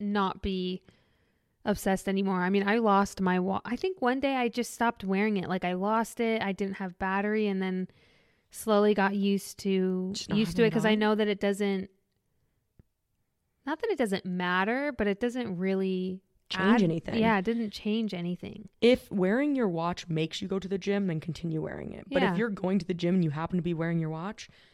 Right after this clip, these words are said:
Speaker 2: take it off. Do it for a week.
Speaker 1: Yeah, see how you feel.
Speaker 2: See how you feel.
Speaker 1: Yeah, if you are trying to, like, break that
Speaker 2: Break
Speaker 1: habit.
Speaker 2: that habit,
Speaker 1: Yeah.
Speaker 2: yeah. I, the watch broke, eh, the habit for me 'cause it literally broke.
Speaker 1: <laughs>
Speaker 2: So thank you, Apple Watch Series one.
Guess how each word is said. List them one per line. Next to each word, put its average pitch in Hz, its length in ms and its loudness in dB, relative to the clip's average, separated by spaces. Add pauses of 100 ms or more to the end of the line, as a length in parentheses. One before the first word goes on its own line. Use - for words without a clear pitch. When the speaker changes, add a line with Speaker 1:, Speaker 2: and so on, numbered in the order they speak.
(960)
Speaker 2:
take 233 180 -2
it 285 80 0
off. - 380 -6 (140)
Do 233 140 4
it 233 60 2
for 233 140 2
a 202 40 4
week. - 460 -6
Speaker 1:
Yeah, 220 260 0
see 208 200 -6
how 190 100 -2
you 196 100 -2
feel. 208 180 -6
Speaker 2:
See 233 100 4
how 240 80 6
you 220 80 6
feel. - 320 -2 (640)
Speaker 1:
Yeah, 185 280 -2
if 208 180 -6
you 208 120 0
are 196 100 2
trying 190 320 -4
to, 185 60 -6
like, 185 220 -6 (300)
break 196 220 -12
that 208 60 -10
Speaker 2:
Break 185 200 6
Speaker 1:
habit. 180 60 4
Speaker 2:
that 170 80 4
habit, 165 400 2
Speaker 1:
Yeah. 165 200 0
Speaker 2:
yeah. - 40 -10 (340)
I, 190 320 4 (400)
the 175 120 0
watch 170 340 0
broke, - 320 -4 (180)
eh, - 80 -10
the 160 120 -2
habit - 280 -4
for - 180 -8
me 110 140 -8
'cause - 160 -8
it 156 120 -6
literally - 360 -6
broke. 269 220 4
Speaker 1:
<laughs> 254 140 2
Speaker 2:
So - 160 6
thank 240 420 0
you, 202 100 0
Apple - 280 -4
Watch - 200 -4
Series 196 420 4
one. 190 300 0